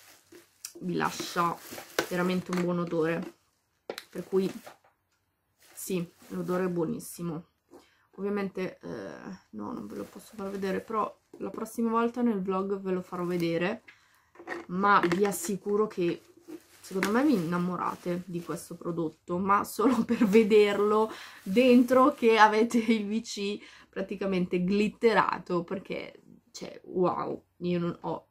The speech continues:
mia mamma mi ha fatto scoprire questo prodotto, ma è fantastico, cioè, promosso, per cui ve lo straconsiglio. <laughs>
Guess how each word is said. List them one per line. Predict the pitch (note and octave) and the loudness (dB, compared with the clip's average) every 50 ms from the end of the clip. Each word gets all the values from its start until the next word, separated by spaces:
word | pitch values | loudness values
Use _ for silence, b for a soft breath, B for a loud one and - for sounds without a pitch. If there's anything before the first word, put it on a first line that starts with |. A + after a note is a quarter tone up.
| _ _ | _ _
mia | - - F#3+ F3+ F3 | -8 -4 -4 -2 -2
mamma | F3+ F#3 F#3 | -2 0 0
mi | F3 E3+ | -2 -2
ha | |
fatto | E3+ E3+ E3+ - F3+ | -4 -6 -10 -12 -14
scoprire | - - F3+ E3+ E3+ E3 E3+ | -14 -14 -14 -10 -8 -8 -6
questo | F3 E3+ E3+ - F3 | -6 -8 -10 -10 -14
prodotto, | - E3+ D#3+ D#3 E3 D#3+ D#3+ F#3 | -8 -6 -6 -4 -4 -6 -6 -10
ma | G3 G3 | -10 -10
è | - | -12
fantastico, | - - - - _ - - - - - - - - - - - _ | -16 -20 -20 -20 _ -18 -18 -18 -18 -18 -20 -20 -18 -20 -20 -20 _
cioè, | _ - - - _ _ _ _ _ _ _ _ _ _ | _ -20 -20 -20 _ _ _ _ _ _ _ _ _ _
promosso, | - E3+ E3 E3+ E3 - - - - - F3 | -8 -6 -4 -4 -4 -8 -10 -14 -14 -12 -8
per | F3 F3 | -6 -6
cui | F3 - F#3+ F3 | -6 -4 -4 -2
ve | F3 F#3 | 0 2
lo | F3+ F3 E3+ | 2 0 0
straconsiglio. | E3+ - - - - D#3+ E3 - - _ _ _ _ _ _ _ - - A#3 A3 G#3 G3+ G3 - - - D3+ D3 D#3 D#3+ D#3+ F#3+ F#3+ | -2 -8 -10 -2 0 0 0 -2 -4 _ _ _ _ _ _ _ 4 6 8 8 6 4 -2 -6 -10 -10 -8 -6 -6 -4 -4 -4 -4
<laughs> | F3+ - - - - - | -6 -12 -18 -20 -20 -20